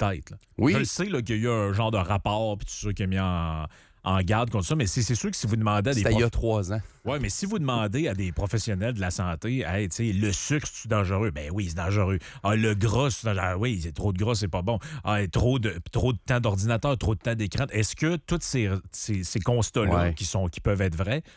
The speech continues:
Speaker 1: doivent débouti-, déboucher à des lois ? C'est plutôt ça, l'histoire. Et pourquoi est-ce qu'on n'éduque pas nos jeunes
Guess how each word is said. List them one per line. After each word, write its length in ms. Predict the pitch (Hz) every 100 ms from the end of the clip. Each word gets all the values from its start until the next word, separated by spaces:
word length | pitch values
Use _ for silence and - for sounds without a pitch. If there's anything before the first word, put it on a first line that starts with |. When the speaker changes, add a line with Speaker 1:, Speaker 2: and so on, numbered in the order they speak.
| _ -
Speaker 1:
doivent 540 | 82 107 123 160 98
débouti-, 420 | 98 90 95 - -
déboucher 500 | 104 98 90 - 160
à 80 | 92
des 200 | 85 85
lois ? 280 | 87 131 135 _ _ _ _ _ _ _ -
C'est 120 | 90
plutôt 280 | - 123 98
ça, 180 | - 180
l'histoire. 580 | 110 87 - 98 92 73 - - _ -
Et 460 | 104 107 104 90 - _ -
pourquoi 300 | - 151 180
est-ce 120 | -
qu'on 220 | 107 98
n'éduque 540 | 95 120 101 95 87
pas 280 | - 160 123 - _ - _ -
nos 240 | 95 92
jeunes 400 | 85 123 139 92